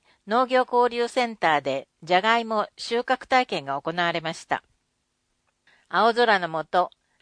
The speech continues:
体験農園で育てたじゃがいも四株を掘り起こし、三十分ほどでそれぞれバケツにいっぱい収穫できました。子供たちも頑張って土を掘り、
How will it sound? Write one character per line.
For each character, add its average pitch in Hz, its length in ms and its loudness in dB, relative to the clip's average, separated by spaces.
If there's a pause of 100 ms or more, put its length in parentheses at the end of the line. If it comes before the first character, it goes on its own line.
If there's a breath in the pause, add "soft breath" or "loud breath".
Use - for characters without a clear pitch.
(120)
体 233 220 0
験 240 260 -2
農 233 200 0
園 170 160 -2
で 151 100 -10
育 196 280 -2
て 175 160 -8
た 135 220 -4
じ 165 80 -6
ゃ 160 60 -4
が 190 180 0
い 190 40 -6
も 180 280 -2
四 247 240 -2
株 151 320 0
を 147 140 -4
掘 170 160 -6
り 180 80 -2
起 180 100 0
こ 151 160 -4
し、 - 240 -14 (320 soft breath)
三 233 280 -4
十 254 120 -4
分 254 320 -6
ほ 247 120 -4
ど 233 140 0
で 151 220 -2 (260 soft breath)
そ - 180 -6
れ 214 140 4
ぞ 190 140 0
れ 143 160 -2
バ 135 160 -2
ケ 220 120 -2
ツ 233 140 -4
に 214 160 -4
い 170 60 -6
っ - 20 -20 (140)
ぱ 247 100 4
い 247 60 0
収 240 160 -4
穫 220 300 -4
で 196 120 -2
き 185 100 -12
ま 175 120 -4
し - 120 -14
た。 - 160 -10 (1080 soft breath)
子 190 160 -2
供 226 240 0
た 180 160 0
ち 170 100 -12
も 147 260 -4 (100)
頑 190 260 -2
張 240 80 2
っ 240 60 -6
て 147 260 -8
土 - 340 -2
を 170 80 4
掘 185 160 -2
り、 147 200 -6